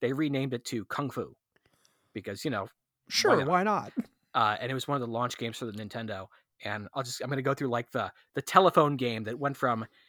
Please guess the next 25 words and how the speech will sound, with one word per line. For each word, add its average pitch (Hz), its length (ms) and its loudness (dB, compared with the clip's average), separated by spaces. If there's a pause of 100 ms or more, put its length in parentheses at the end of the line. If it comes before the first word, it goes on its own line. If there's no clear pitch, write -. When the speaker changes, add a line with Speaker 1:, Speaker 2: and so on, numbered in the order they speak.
(240)
Speaker 1:
Jackie 143 440 2
makes 135 260 -4
a 123 80 0
hilarious 131 540 0
movie 120 220 -2
in 107 80 -6
Spain 113 460 -6
to 107 300 -6
this 117 200 -8
humorless 160 520 0
beat 127 240 -4
'em 117 100 -4
up 101 200 -6 (320)
that 117 120 -4
becomes, 135 380 -2
like, 117 180 -2
the 123 80 -6 (100)
template 120 340 -6
for - 160 -12
every 123 260 -6
humorless 117 460 -6
beat 107 160 -6
'em 98 80 -8
up. 87 160 -10 (240)
Speaker 2:
<laughs> - 840 -12